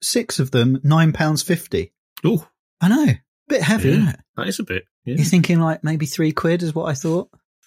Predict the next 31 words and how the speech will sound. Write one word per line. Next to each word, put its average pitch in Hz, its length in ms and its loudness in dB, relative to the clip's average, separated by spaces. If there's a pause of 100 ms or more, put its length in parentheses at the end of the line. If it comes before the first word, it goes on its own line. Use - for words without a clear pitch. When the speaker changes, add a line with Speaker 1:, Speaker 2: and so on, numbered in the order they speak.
(140)
Speaker 1:
But, 110 240 -2 (220)
you 131 100 0
know, 110 80 2
Speaker 2:
Yeah. 143 180 0 (320)
Speaker 1:
I - 60 -20
think 131 300 -2
they've 131 160 -4
gotta 120 180 -2
feed 175 260 0
themselves. 143 480 -4 (720)
Speaker 2:
True. 170 300 2 (1080)
True. 160 300 2
Speaker 1:
<sighs> - 60 -20 (840)
Well, 113 320 -4 (560)
we'd, 135 300 2
I 131 100 -2
think 131 180 0
we're 123 180 0
at 120 100 -6
the 131 100 0
end. 156 240 -2 (400)
Speaker 2:
<laughs> - 380 -10
I - 60 0
th-, 135 280 -4
I 131 80 -2
think - 240 -10
we 87 160 -4
are. 123 960 2
Speaker 1:
<laughs> - 680 -10
Um, 131 500 4 (120)
yeah, 143 220 0